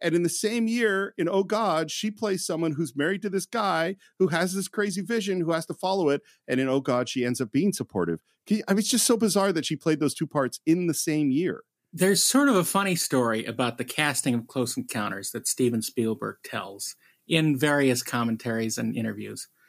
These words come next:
Speaker 2: that he says that he had no idea who Teri Garr was, but that he saw her in, like, a, uh, a dishwasher detergent commercial and thought, "Well, she just looks like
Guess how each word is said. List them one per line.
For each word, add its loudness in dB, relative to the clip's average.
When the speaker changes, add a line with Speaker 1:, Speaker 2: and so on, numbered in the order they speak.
Speaker 2:
that 2
he 4
says 2
that 0
he 4
had 0
no 4
idea -2
who -4
Teri -6
Garr -8
was, -10
but -4
that 0
he 2
saw 2
her 2
in, 0
like, -2
a, 2
uh, -4
a -8
dishwasher 0
detergent -2
commercial -2
and 2
thought, 0
"Well, 2
she 4
just 0
looks 0
like 0